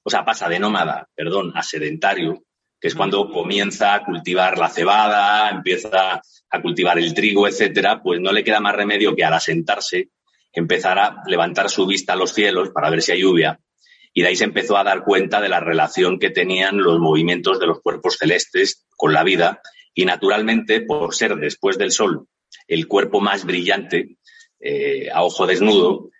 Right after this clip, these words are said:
entonces empezaron a relacionar que había determinados momentos donde si se sembraba,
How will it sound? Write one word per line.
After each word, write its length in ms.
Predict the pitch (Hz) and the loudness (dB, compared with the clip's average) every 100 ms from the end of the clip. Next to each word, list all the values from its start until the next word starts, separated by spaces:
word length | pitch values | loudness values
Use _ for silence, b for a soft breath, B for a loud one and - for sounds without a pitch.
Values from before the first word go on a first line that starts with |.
| b | b
entonces 460 | 85 85 95 95 101 | -4 0 0 0 0
empezaron 480 | 90 - 95 101 107 | 0 -2 0 0 0
a 80 | 90 | 0
relacionar 960 | 85 82 80 82 82 87 87 92 - - | 0 0 0 0 0 2 0 0 -4 -12
que 380 | - 85 78 - b _ | -4 0 0 -2 b _
había 440 | 85 85 92 95 | -2 0 2 2
determinados 640 | 101 90 87 85 85 92 95 | 2 0 -2 0 0 2 2
momentos 460 | 92 92 87 104 | 2 0 2 2
donde 220 | 98 87 | 2 2
si 120 | - 92 | 0 0
se 120 | 90 | 0
sembraba, 880 | 80 78 90 90 90 90 98 - | 0 2 2 2 4 2 2 -2